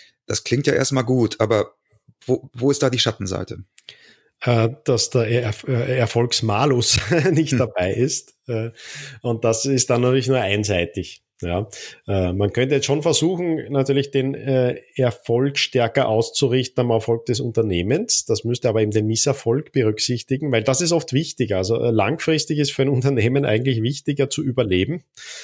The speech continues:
Speaker 2: als, äh, jede Chance mitzunehmen. Deswegen glaube ich eben nicht, dass es dieser Casino-Zugang ist, der, äh, un-, erfolgreiches Unternehmertum auszeichnet.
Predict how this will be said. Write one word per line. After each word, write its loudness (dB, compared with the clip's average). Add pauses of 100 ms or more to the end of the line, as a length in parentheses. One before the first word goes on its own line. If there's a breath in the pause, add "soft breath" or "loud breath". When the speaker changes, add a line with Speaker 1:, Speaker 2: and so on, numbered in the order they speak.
(340 loud breath)
Speaker 2:
als, 0
äh, 0
jede 0
Chance 0
mitzunehmen. -2 (120)
Deswegen -2
glaube 0
ich 0
eben 0
nicht, 0
dass 0
es -2
dieser 0
Casino-Zugang 0
ist, -4
der, 0
äh, -6
un-, -8 (220)
erfolgreiches 2
Unternehmertum 2
auszeichnet. 0